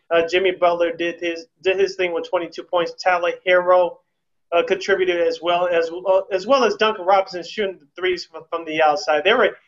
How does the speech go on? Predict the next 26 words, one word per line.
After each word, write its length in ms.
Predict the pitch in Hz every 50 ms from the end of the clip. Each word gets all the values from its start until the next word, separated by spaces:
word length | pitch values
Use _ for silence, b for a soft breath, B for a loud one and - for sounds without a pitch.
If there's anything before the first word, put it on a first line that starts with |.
| b b b b -
in 180 | 190 214 220 214
that 200 | 202 196 185 185
game 320 | 185 180 180 180 180 175 156
the 120 | 156 156 147
whole 300 | 156 180 180 175 160 160
way. 220 | 175 175 170 165
The 140 | 156 156 156
Lakers 320 | 160 180 185 180 170 -
just 240 | 180 170 165 - _ _ _ _ _
came 240 | - 202 185 185 185
up 160 | 180 170 170
with 220 | 160 151 - -
big 180 | - 175 165 170 - _ _
plays 540 | - 175 180 175 170 165 160 151 147 - - _ _ _ _ _ -
down 280 | 175 175 170 170 165
the 80 | 151 151
stretch, 520 | - - - 175 180 175 170 - - -
in 200 | 165 175 170 170
particular 400 | 170 151 - 190 175 170 165 165 165
Anthony 380 | 185 175 170 170 165 156 151 156
Davis 340 | 170 170 165 160 151 151 170
and 120 | 165 165
LeBron 420 | 151 160 160 160 165 160 156 151 -
James. 280 | 160 160 160 160 -
LeBron 320 | 156 156 156 170 175 170 170 -
James 300 | 170 170 165 165 - -